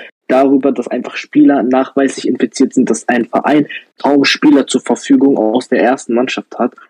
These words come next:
Und wenn sich jetzt noch zwei anstecken, dann ist das noch unwahrscheinlicher und auch noch, noch, ja,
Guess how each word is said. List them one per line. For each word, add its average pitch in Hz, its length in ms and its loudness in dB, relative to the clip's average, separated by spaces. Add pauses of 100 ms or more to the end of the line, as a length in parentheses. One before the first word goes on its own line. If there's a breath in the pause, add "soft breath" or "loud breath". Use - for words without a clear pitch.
(100)
Und 117 160 0
wenn 135 140 4
sich 131 140 0
jetzt 127 200 -2
noch 139 160 0
zwei - 300 0
anstecken, - 460 -2
dann 135 160 0
ist - 140 -4
das - 140 -12
noch 127 420 -2
unwahrscheinlicher 127 680 2
und 117 140 0
auch 117 140 0
noch, 131 220 0 (440 loud breath)
noch, 131 300 0 (260)
ja, 139 360 2